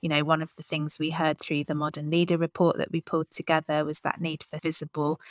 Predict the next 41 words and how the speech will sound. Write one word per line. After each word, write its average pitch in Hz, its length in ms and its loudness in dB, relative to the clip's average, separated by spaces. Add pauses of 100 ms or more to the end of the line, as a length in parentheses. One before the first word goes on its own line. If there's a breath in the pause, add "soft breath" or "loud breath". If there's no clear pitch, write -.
(220 loud breath)
compassionate 156 760 -2
leaders 151 520 -2
who 151 160 -2
understand 151 680 0
where 147 140 0
people - 400 -4
in 147 120 -2
their 147 220 2 (380)
teams 160 340 2
and 151 80 -4
organisations 147 880 -2
are 151 60 -8
coming 156 320 2
from. - 480 4 (240 loud breath)
So - 160 0 (200)
you 175 140 -2
do 180 240 4
want 147 260 -4
to - 120 -8
have 160 180 -8
those 143 200 -6
touch - 340 -2
points - 280 -6
with 156 200 -6
your 151 140 -2
organisation 151 880 -4
and 151 160 -4
prioritise 156 720 -2
those 165 320 -2
as - 120 -8
well. 180 300 6
But 170 240 -4
I - 80 -14
think 170 240 -4
it's - 180 -12
about 156 300 -2
getting - 320 -6
the 151 80 -8
balance 147 540 0
right 143 260 -2
of - 240 -10